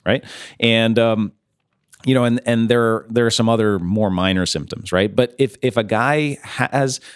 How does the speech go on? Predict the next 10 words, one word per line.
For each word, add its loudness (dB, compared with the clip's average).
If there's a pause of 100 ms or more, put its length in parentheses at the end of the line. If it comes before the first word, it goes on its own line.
these 0
types -2
of -4
symptoms, -2 (600)
then 0 (180)
it's 0
very 0
reasonable 0
for -2
him 0